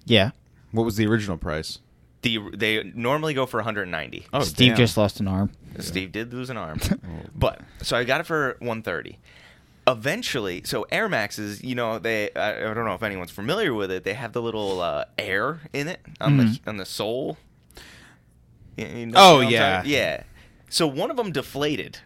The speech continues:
Speaker 1: Okay.
Speaker 3: So
Speaker 2: Oh.
Speaker 3: it was months later after wearing these,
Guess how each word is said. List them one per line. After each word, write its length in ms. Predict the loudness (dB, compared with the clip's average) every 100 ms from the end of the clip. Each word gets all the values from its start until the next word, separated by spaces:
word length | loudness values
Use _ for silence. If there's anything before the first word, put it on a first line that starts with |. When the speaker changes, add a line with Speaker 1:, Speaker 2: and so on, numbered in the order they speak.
| -20 -18 -10 0
Speaker 1:
Okay. 440 | 0 2 0 -2 -8 _ _ 2
Speaker 3:
So 160 | 4
Speaker 2:
Oh. 320 | 4 4 0 -4 -4
Speaker 3:
it 120 | 0
was 220 | 0 -2 -4
months 400 | -4 -4 -6 -4
later 500 | -4 -2 -4 -6 -12 _ _ _ _ _ _ -2
after 260 | -2 -2
wearing 360 | 0 0 0 -6
these, 320 | -10 -10 -8